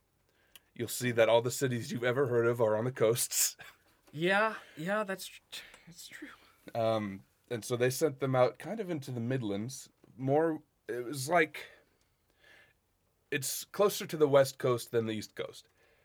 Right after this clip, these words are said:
Speaker 2: Mm-hmm.
Speaker 1: So it's kinda like it's southwest, but then up and to the right a bit.
Speaker 2: Okay. This seems like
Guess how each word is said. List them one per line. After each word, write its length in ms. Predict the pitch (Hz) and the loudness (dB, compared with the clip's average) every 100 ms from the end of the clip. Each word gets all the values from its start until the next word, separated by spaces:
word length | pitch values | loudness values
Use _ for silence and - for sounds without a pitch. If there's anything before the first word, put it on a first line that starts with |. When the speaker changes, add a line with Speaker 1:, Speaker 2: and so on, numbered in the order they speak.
| _ | _
Speaker 2:
Mm-hmm. 300 | 117 113 92 123 | -18 -16 -16 -4
Speaker 1:
So 220 | - 107 | 4 4
it's 200 | 107 - | 4 -2
kinda 220 | 131 131 | -2 2
like 220 | 113 - | 2 0
it's 180 | 104 - _ _ _ | -8 -12 _ _ _
southwest, 760 | - 147 151 143 131 127 - - | -2 4 4 6 6 6 4 -10
but 140 | - - | -8 -2
then 160 | 110 - | -2 2
up 300 | 123 - - | 2 2 0
and 120 | 117 | -10
to 120 | 101 117 | -8 -4
the 100 | 110 | 0
right 240 | 104 - | 0 0
a 40 | 95 | -6
bit. 280 | 95 92 _ _ _ _ _ _ _ _ _ - | -6 -8 _ _ _ _ _ _ _ _ _ -18
Speaker 2:
Okay. 180 | 120 - _ _ _ _ _ | -18 -20 _ _ _ _ _
This 340 | 139 127 - - - | -16 -14 -14 -18 -18
seems 500 | - 139 120 117 104 | -14 -10 -10 -10 -10
like 400 | 92 92 - | -10 -12 -16